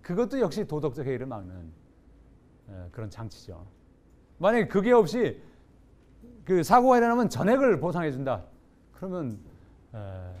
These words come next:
누가 그 열심히 노력을 해가지고,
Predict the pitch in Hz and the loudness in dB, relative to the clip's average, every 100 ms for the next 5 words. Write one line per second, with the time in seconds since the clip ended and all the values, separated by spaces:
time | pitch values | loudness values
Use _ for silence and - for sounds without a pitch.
0 | 92 101 151 196 160 104 120 135 117 110 | -14 -8 0 2 2 0 -10 -10 -8 -6
1 | 120 147 170 147 147 110 101 110 139 135 | -6 -8 -8 -8 -6 -6 -10 -14 -6 -2
2 | 156 143 131 120 104 113 120 | 0 0 0 -4 -6 -10 -10